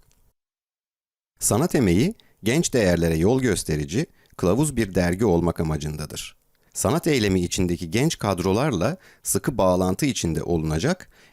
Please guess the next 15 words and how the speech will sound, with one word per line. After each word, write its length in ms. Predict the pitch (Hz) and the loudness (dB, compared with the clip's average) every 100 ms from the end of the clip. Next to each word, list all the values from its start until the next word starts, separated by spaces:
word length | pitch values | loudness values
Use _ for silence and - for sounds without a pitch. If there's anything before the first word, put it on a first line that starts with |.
| - | -6
edebiyat, 680 | 92 98 82 110 165 - - | 0 2 2 0 -2 -10 -4
tiyatro, 600 | 87 90 - 90 123 175 | 0 0 0 -2 -2 -2
sinema, 600 | - 90 87 82 127 - - | 0 2 2 2 0 -4 -2
müzik, 460 | 87 85 147 - - 90 | 0 2 -2 -6 -6 -4
resim 460 | 87 - 123 180 | 0 0 0 0
ve 120 | 90 | 0
bunun 200 | 95 135 | 2 0
gibi 200 | 127 87 | 0 -2
tüm 180 | - 185 | 0 -2
sanat 280 | - 110 92 | 0 -2 0
alanlarındaki 680 | 90 87 85 85 80 78 - | 0 2 2 0 -2 -6 -6
çalışmaları, 760 | 95 90 - 85 80 85 151 - _ | -2 -2 0 0 0 0 -2 -6 _
sorunları 720 | - - 104 92 85 107 180 - | -6 0 2 2 2 0 -2 -4
dergide 360 | - 104 113 131 | -4 -2 0 2
yansıtılacaktır. 1040 | 107 98 - 95 95 82 82 - - - | 2 0 -2 -2 0 0 -2 -4 -12 -12